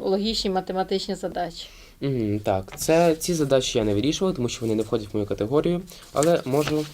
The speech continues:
Speaker 2: прочитати умову. Наприклад, ось ця задача номер вісімнадцять, остання. Е, брехуни.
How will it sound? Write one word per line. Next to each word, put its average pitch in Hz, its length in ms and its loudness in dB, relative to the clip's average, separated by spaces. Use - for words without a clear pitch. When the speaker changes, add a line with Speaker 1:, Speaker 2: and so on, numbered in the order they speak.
Speaker 2:
прочитати - 500 -6
умову. 101 380 -2
Наприклад, 113 480 -2
ось - 80 -6
ця 107 220 -4
задача 143 400 2
номер 135 240 4
вісімнадцять, 120 520 -2
остання. 95 440 -2
Е, 120 80 0
брехуни. 123 480 2